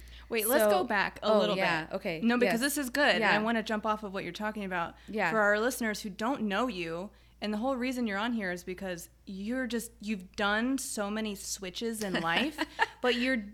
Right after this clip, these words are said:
Speaker 1: you've done them all really well.
Speaker 2: Oh, I'm glad it looks like that. I feel
Speaker 1: No,
Speaker 2: like
Speaker 1: it's
Speaker 2: it's been,
Speaker 1: true.
Speaker 2: like,
Speaker 1: Well,
Speaker 2: crazy. <laughs>
Speaker 1: I know, right? So you came out here to be a dancer, and then you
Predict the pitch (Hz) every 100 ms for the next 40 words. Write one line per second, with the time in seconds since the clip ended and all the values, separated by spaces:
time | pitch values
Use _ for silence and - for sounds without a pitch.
0 | - 233 220 190 226 269 254 214 202 208
1 | 175 180 196 247 269 202 170 180 180 101
2 | - - 208 190 220 254 285 339 523 -
3 | - - - 311 269 330 311 262 277 254
4 | 294 - 285 269 320 247 - 247 294 294
5 | 311 285 294 294 - - - 160 339 349
6 | 370 453 - - - - - 240 226 226
7 | 214 - 226 262 311 320 277 233 190 202
8 | 220 202 196 190 - 202 202 196 190 190
9 | 180 170 - 170 170 185 196 220 233